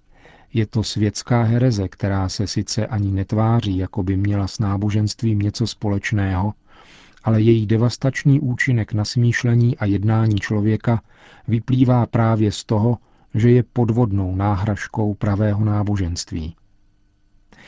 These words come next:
Zdá se, jako by po pádu marxleninských totalit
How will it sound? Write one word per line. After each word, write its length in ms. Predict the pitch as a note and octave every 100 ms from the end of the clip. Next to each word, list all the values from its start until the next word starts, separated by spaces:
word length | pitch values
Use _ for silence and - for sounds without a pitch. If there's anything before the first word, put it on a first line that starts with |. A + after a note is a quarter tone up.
| - -
Zdá 360 | G#2 G2+ A#2 A#2+
se, 200 | - C#3
jako 280 | B2+ - A2
by 160 | A2+
po 180 | - A#2
pádu 420 | - B2 B2 G2+
marxleninských 880 | F#2+ G2+ - A2+ G#2 G#2 - - F#2
totalit 560 | - G#2 A2 G#2+ G#2+